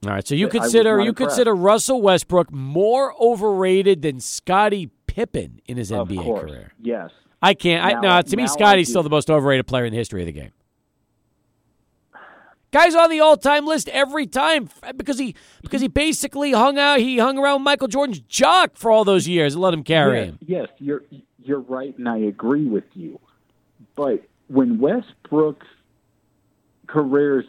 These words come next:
Speaker 2: over, how are we really gonna look at him? I'm gonna look at him as a stat patter, a dude who never helped anybody get better, never won a ring.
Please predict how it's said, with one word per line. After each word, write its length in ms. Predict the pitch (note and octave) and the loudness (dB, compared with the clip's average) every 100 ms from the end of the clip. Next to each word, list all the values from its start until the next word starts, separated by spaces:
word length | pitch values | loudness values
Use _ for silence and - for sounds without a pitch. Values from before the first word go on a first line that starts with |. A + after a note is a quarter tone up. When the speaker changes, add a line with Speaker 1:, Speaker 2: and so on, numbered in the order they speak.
| _ | _
Speaker 2:
over, 360 | B2+ A#2+ A#2 G#2+ | -4 -2 -4 -4
how 280 | - - B3+ | -6 -6 -4
are 100 | D#4+ | -4
we 220 | A#3+ C3 G2+ G#2 | -6 -6 -10 -2
really 340 | A#2 B2+ B2+ | 0 2 -2
gonna 280 | A#2 G#2+ G2 | -4 -6 -6
look 320 | E2+ E2+ - | -6 -8 -10
at 80 | - | -16
him? 240 | - - - _ _ _ _ _ _ _ _ _ _ _ _ _ _ _ _ | -16 -20 -20 _ _ _ _ _ _ _ _ _ _ _ _ _ _ _ _
I'm 280 | B2+ F3+ C4 | -6 -4 0
gonna 160 | C4+ D#3+ | 0 2
look 280 | B2 B2 B2 | 0 0 -2
at 80 | |
him 300 | G#2 A#2 A#2 - | -2 0 0 -2
as 300 | A2 G2 G2+ _ | -4 -4 -8 _
a 100 | A#2 - _ | -6 -6 _
stat 320 | - G2+ - - | -8 -6 -8 -10
patter, 500 | - F#2 D#2+ B2+ _ _ _ _ _ - | -6 -6 -6 -10 _ _ _ _ _ -12
a 80 | B2 | 0
dude 260 | C#3 C3+ | 0 0
who 200 | B2+ B2+ | 0 0
never 460 | A2+ A#2 B2+ C#3 C3+ | 0 0 0 -2 -4
helped 420 | - B2+ A#2+ _ _ _ _ _ _ _ | -4 -6 -6 _ _ _ _ _ _ _
anybody 600 | C3 D3 D3+ C3+ B2+ B2+ | -4 -4 -4 -4 -4 -4
get 340 | B2+ A2+ - - | -2 -4 -4 -8
better, 380 | F#2+ F2+ A#2 _ _ - | -8 -6 -10 _ _ -8
never 440 | G#2 G#2 C3+ E3+ | -4 -2 -2 -2
won 260 | D#3+ D#3 C#3+ | -2 -2 -2
a 80 | |
ring. 480 | A#2 G#2+ G#2 F2 A2 | -4 -6 -6 -8 -12